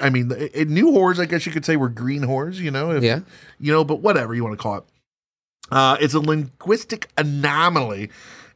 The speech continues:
Speaker 1: and it's an immediate red flag that's made a lot of people skeptical of this existence. That's just off the start.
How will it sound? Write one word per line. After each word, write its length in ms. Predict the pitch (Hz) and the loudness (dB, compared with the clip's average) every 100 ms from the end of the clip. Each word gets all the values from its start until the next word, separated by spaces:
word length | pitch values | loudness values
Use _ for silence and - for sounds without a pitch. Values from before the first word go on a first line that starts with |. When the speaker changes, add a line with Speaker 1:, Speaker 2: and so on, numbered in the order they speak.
| - | -2
Speaker 1:
and 240 | 139 139 | 2 2
it's 160 | 139 160 | 2 2
an 60 | |
immediate 320 | 151 180 190 | 0 2 0
red 200 | 147 139 | 2 0
flag 280 | 123 135 127 | 2 2 2
that's 180 | 117 104 | 0 -2
made 320 | 120 113 113 117 | 2 2 2 0
a 100 | 113 | 0
lot 220 | 113 117 | 2 2
of 60 | 113 | 2
people 160 | 117 | -2
skeptical 560 | 104 - 107 110 120 104 | -4 -4 -6 -6 -8 -6
of 100 | 101 | -6
this 220 | 104 95 | -8 -6
existence. 600 | 104 101 110 - 113 101 | -6 -4 -4 -4 -6 -6
That's 240 | - 135 127 | -2 -2 -2
just 160 | 110 | -4
off 180 | 107 98 | -4 -6
the 80 | 95 | -12
start. 320 | - 104 98 | -8 -8 -8